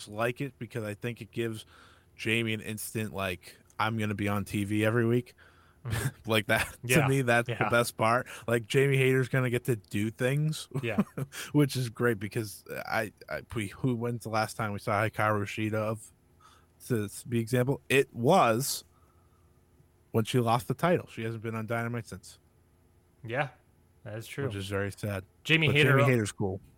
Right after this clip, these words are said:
Speaker 2: also, last time when they were in Pittsburgh, Britt Baker faced Jamie Hayter in
Speaker 1: Yeah, it's
Speaker 2: Pittsburgh.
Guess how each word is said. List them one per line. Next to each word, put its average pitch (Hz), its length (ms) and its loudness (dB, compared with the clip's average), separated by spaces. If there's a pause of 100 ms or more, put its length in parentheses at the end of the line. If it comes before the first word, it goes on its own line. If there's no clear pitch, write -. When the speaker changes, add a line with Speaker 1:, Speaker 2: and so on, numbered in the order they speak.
Speaker 2:
also, 139 280 2
last 127 260 2
time 135 120 2
when 120 80 -2
they 117 60 0
were 113 100 0
in 104 80 -6
Pittsburgh, 107 600 -6
Britt 110 200 -6
Baker 110 380 -4
faced - 540 -8
Jamie 113 380 -4
Hayter 135 380 -2 (580)
in 110 80 -8
Speaker 1:
Yeah, 110 120 -4
it's 110 40 -8
Speaker 2:
Pittsburgh. 95 420 -12